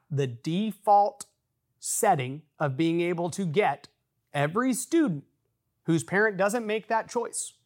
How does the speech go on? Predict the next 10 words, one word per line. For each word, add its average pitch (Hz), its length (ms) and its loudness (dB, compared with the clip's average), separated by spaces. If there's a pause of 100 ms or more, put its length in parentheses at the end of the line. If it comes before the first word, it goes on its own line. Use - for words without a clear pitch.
(1040)
They 139 120 0
get 147 160 -2
to 147 60 -4
have 165 280 2
them, 208 220 -4 (320)
they 143 100 0
get 143 200 -2
to 156 80 -6
indoctrinate 156 640 0
them, 185 200 -6